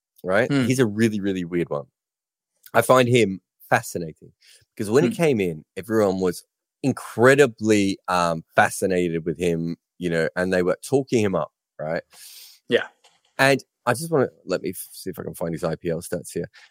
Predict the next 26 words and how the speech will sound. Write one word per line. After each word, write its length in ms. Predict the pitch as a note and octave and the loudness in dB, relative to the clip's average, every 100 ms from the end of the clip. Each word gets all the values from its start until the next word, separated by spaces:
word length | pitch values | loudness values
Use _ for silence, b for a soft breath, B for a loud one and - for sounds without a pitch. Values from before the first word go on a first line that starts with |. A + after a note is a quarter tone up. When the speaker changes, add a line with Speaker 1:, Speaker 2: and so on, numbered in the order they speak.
| b | b
Speaker 1:
And 320 | C3 C#3 B2+ A2+ - _ _ _ _ _ _ _ _ E3+ | 4 6 4 0 -8 _ _ _ _ _ _ _ _ 4
I 100 | A#3 | 6
was 160 | A#3 | 6
looking 220 | D3 C#3 | 2 6
at 120 | A#2+ G#2+ | 6 6
him 140 | G2+ | 2
going, 320 | G2 F#2+ F#2 - | 0 0 0 -4
"Am 160 | B2 D#3 | -2 0
I 100 | G#3 | 0
missing 300 | F3 - C#3+ | -2 -6 -6
something?" 520 | - B2+ A#2+ C3+ E3+ _ _ | -4 -2 -2 -4 -6 _ _
Like, 200 | B2+ B2+ | 0 0
he's 200 | - C#3+ | 2 2
an 140 | C#3 B2+ | 4 6
Speaker 2:
<laughs> 0 | |
Speaker 1:
anchor 360 | D3+ F#3 D3+ B2+ | 4 4 4 4
with 240 | A#2+ A2+ | 2 2
a 60 | A2+ | 0
worse 360 | G#2 G#2+ G#2 | 4 2 2
technique 420 | - A2 F#2 F2+ - | -4 -8 -6 -8 -6
than 140 | F#2 E2+ | -8 -4
most 220 | E2 E2 | -6 -6
of 40 | - | -8
the 140 | F2 | -6
Indian 280 | D#2+ D#2 F2+ | -6 -6 -4
anchors. 460 | C3+ A#3+ G#2 D#2 | -4 -6 -8 -12